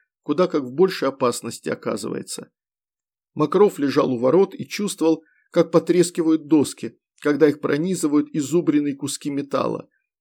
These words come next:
Ворота стали вдруг крениться, вот-вот прихлопнут его, и врач стал отползать.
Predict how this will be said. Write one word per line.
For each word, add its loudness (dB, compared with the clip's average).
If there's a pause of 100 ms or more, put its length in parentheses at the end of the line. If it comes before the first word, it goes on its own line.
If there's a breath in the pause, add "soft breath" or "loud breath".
Ворота 6
стали 0
вдруг -4
крениться, -4 (300 soft breath)
вот-вот 2
прихлопнут 0
его, -6 (280)
и 2
врач 0
стал 0
отползать. -2